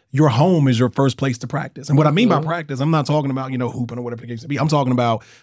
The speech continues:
Speaker 1: to practice your conflict resolution skills, to practice your listening skills, to practice your communication skills,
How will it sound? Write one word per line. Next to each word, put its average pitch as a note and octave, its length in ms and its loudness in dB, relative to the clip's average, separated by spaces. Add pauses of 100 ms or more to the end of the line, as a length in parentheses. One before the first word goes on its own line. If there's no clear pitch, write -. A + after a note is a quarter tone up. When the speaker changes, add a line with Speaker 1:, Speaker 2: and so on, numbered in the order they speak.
Speaker 1:
to D3 120 2
practice C3 500 0
your B2 140 0
conflict B2 360 -2
resolution A#2+ 480 -2
skills, G#2+ 380 -8
to B2+ 120 -2
practice C3 420 -2
your B2 100 -6
listening A#2 400 -4
skills, G2+ 380 -8
to B2+ 100 -4
practice C3 420 -4
your B2+ 80 -10
communication A#2 600 -6
skills, A2+ 340 -12